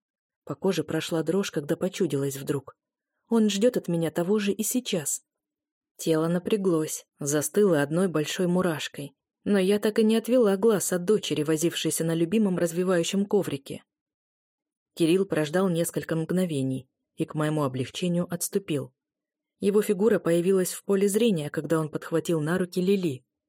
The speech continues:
Казалось, эти привычные действия были для него чем-то жизненно необходимым, безумно важным.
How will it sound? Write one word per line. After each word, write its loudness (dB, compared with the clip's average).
Казалось, 2
эти -2
привычные 2
действия 0
были 0
для 2
него 4
чем-то 0
жизненно 2
необходимым, -2
безумно 0
важным. -4